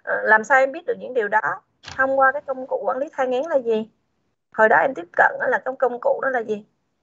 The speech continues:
Là cái, hoặc là cái, ờ, gọi là cái biện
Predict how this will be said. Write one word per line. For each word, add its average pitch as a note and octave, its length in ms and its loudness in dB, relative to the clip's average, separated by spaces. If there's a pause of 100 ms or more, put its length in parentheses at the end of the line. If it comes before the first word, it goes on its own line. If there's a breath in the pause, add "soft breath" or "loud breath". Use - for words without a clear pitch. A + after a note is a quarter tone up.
(280)
Là - 120 2
cái, C#4+ 180 6
hoặc C4+ 220 -8
là G3 100 2
cái, C#4 340 -2
ờ, B3+ 200 2 (640)
gọi - 100 4
là F#3 120 0
cái D4 100 -10
biện B3 180 -10